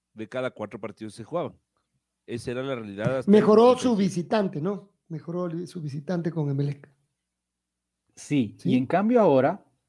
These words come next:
Speaker 3: de, a partir desde el noventa y ocho, son cincuenta y dos partidos jugados en Guayaquil,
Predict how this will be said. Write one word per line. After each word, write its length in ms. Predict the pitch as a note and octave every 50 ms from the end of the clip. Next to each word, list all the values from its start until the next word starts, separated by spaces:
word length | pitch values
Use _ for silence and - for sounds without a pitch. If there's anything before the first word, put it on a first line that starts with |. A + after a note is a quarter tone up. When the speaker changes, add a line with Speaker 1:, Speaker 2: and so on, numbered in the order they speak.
| _ _ _ _ _ _ - -
Speaker 3:
de, 200 | A2+ A#2+ B2 G#2+
a 120 | A#2+ G#2+
partir 340 | B2+ A#2+ G#2+ G#2+ D3+ D#3 D#3
desde 220 | F3 E3 C3+ C3
el 500 | B2+ B2 B2 B2 B2 B2 A#2+ A#2+ A#2+ A#2+
noventa 380 | A#2+ G#2+ A#2 C3 C#3+ C#3+ F#3 F#3+
y 100 | F3+ C#3+
ocho, 400 | C3 B2 - D3+ D3+ D3+ - _ _ _ _ _ _ _ _ _ _ _ _
son 220 | - C#3 D3 C#3
cincuenta 500 | - D#3 D3+ C3 - C3+ B2 A#2 - A#2
y 80 | A#2 A2+
dos 220 | D3 E3+ E3+ -
partidos 480 | - F#3 E3+ E3 - F3+ F3 E3+ E3 -
jugados 340 | - F3+ E3+ D#3+ E3 E3+
en 80 | F3+ F#3
Guayaquil, 560 | F3+ F#3 F#3 F3 F3+ F#3 F3+ F3 F#3 - _